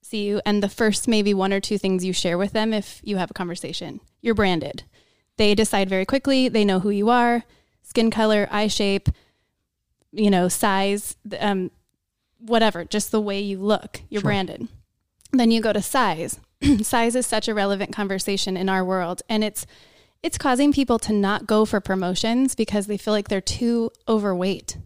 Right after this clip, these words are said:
Speaker 1: to compete with the next level of executives or whatever. But it's also like dating. A lot of women won't date a guy if they're shorter than them.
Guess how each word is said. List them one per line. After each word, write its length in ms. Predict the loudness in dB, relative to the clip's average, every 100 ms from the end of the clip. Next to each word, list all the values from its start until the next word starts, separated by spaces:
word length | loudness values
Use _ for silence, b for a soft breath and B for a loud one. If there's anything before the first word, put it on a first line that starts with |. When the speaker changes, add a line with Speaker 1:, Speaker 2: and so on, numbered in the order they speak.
| _
Speaker 1:
to 200 | -2 0 2
compete 440 | 0 -2 -2 -2
with 400 | -2 -4 -6 -18 _ _ _
the 100 | 0
next 300 | 2 2 -2
level 320 | -2 -2 0 0
of 360 | -2 -6 -14 -20 _ -12
executives 600 | -6 -6 -4 -6 -6 -6
or 120 | -6
whatever. 400 | -4 -6 -10 -16 b b b b b
But 140 | 0
it's 160 | 2 2
also 300 | 0 2 2
like 240 | 2 0
dating. 460 | -2 0 2 0 0
A 40 | 2
lot 180 | 4
of 100 | 4
women 340 | 2 2 4 4
won't 200 | 2 0
date 180 | -2 0
a 60 | 0
guy 200 | -2 -2
if 180 | -4
they're 100 | -4 -4
shorter 280 | -2 0
than 160 | 0 0
them. 180 | -2